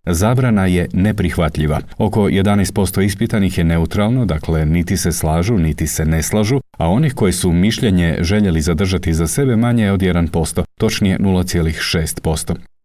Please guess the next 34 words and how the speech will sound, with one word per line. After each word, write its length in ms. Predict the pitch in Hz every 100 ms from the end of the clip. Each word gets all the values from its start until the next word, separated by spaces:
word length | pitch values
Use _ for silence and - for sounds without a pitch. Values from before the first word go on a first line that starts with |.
| _ _ -
Za 140 | 107
očekivati 520 | 120 123 147 143 127
je 60 | 117
da 80 | 107
birači 400 | 107 113 113 110
ljevice 480 | 104 110 92 101 101
podržavaju 600 | 101 90 98 98 92 87
pro-choice 540 | 104 92 107 95 90
politiku, 560 | 92 98 104 107 - 78
no 220 | 78 76
desnica 580 | 71 82 - 104 104 123
bi 120 | 131
se 140 | 127
mogla 340 | 127 113 113 87
iznenaditi. 680 | 78 82 82 80 80 92 82 -
Natpolovična 640 | 110 - 113 113 104 - 98
većina 360 | 90 117 98
birača 400 | 85 90 90 90
i 40 | 82
Mosta, 380 | 98 95 85
dakle 300 | 78 78 82
šezdeset 560 | 76 92 80 101 117 113 87
devet 420 | 76 98 104 95
cijelih 320 | 101 87 80
četiri 340 | 117 117 82
posto, 380 | 78 82 78 87 -
te 120 | 90
Domovinskog 640 | 78 98 127 87 80 95 90
pokreta 480 | 113 104 90 80 78
pedeset 500 | 87 85 82 90 92
jedan 200 | 87 78
cijelih 320 | 82 80 -
osam 300 | 117 - 127
posto 340 | 127 123 127